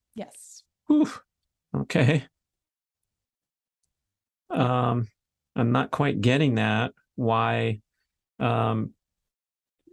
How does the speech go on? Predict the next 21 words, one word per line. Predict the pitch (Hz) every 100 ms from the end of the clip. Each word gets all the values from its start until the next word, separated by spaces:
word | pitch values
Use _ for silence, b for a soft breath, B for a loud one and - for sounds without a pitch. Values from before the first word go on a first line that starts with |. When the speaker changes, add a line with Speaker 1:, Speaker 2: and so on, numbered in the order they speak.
| _ _ -
Speaker 2:
Harvard | - 127 127 123 117 117
or, | 123 127 113 117 113 143 _ _ -
uh, | 117 113 -
San | - 139 123
Jose | 117 117
State | 113 - 123 117 117
or | 123 113
Utah | 113 127 127 127 123 117 117 113 _ _
would | 185 117 117 117 110 _ -
have | - 123 113 - _ _
any, | 120 113 117 117 - -
um, | 123 117 110 110 _ _ _ _ _ -
reason | 127 120 120
to | 107 123 113 117 -
associate | 117 - 113 107 117 110
with | 113 107 -
pharmaceutical | - 131 110 104 156 175 117
companies | - 110 113 110
when | 107 107
preparing | 107 110 123 113 110
their, | 107 107 107